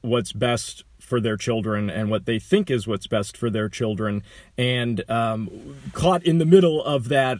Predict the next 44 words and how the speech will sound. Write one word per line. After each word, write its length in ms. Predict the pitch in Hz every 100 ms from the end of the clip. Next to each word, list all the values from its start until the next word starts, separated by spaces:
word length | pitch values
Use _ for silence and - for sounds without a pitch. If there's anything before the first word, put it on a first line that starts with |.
| -
are 340 | 135 127 127
these 280 | 127 127 107
school 260 | - 151
districts 560 | 151 127 - 123 98 -
throughout, 520 | 135 123 123 117 -
uh, 200 | 120 110
really 280 | 104 180 170
throughout 300 | 123 127 117
the, 140 | 117 101
the, 280 | 95 123 - -
this 380 | - 123 - - -
whole 160 | - 160
country, 680 | - 156 208 135 98 107 -
uh, 260 | 123 120
but 160 | 107 120
specifically 640 | - 120 156 156 123 117
as 140 | 110 104
we, 160 | 110 -
as 200 | 113 104
we 80 | 104
talk 260 | 123 110
about 240 | 107 107 101
our 140 | 104
region, 480 | 113 147 117 107 98 - - - -
um, 460 | 120 117 113 110 -
ha-, 160 | 113 110
have 160 | 113 104
been 140 | 113
kind 160 | 113 110
of 80 | 104
caught 180 | 117
in 80 | 113
the 60 | 110
middle 260 | 110 110
in 80 | 104
terms 300 | - 117 107
of 80 | 107
developing 500 | 104 110 107 104 101
policies 560 | - 110 104 - 104 101
around, 480 | 101 104 110 95 -
uh, 220 | 107 98
specifically 580 | - - 214 160 127 120
pronoun 440 | 120 110 101 98
usage. 440 | 67 - 98 -